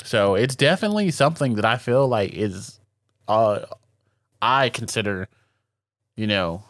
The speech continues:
somewhat a masterpiece in my, okay, maybe not a masterpiece, but, like,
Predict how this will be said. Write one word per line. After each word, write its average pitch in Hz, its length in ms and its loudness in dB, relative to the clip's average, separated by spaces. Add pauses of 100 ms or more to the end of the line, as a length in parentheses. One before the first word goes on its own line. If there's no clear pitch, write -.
(140)
somewhat 110 460 0
a 95 80 -2
masterpiece 92 800 -2
in 107 200 -4
my, 113 640 0 (140)
okay, 117 380 -2
maybe 226 300 2
not 151 180 4
a 113 40 2
masterpiece, 95 840 -4
but, 113 140 0
like, 117 360 0